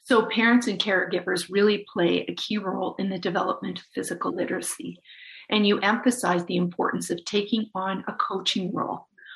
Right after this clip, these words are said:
providing essential feedback to their child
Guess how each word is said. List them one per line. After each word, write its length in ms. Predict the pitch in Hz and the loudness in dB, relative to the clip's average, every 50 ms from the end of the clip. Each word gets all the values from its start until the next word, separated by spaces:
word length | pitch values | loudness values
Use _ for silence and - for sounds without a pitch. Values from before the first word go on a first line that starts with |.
| - - | -14 -6
providing 500 | - 214 190 180 190 180 190 196 190 190 | -4 -2 0 2 4 4 4 2 0 -2
essential 560 | 190 180 180 - 208 202 208 - 247 240 233 - - | -2 -2 -2 -2 0 0 0 2 2 0 0 0 2
feedback 560 | 240 240 269 254 - - 180 - - - - | 6 6 6 6 4 0 -2 -2 -4 -4 -6
to 140 | - - - | -10 -8 -6
their 140 | 202 190 175 | -4 -4 -4
child 500 | 180 - - 202 202 196 185 202 214 | -4 -4 -4 -4 -2 0 0 -2 -2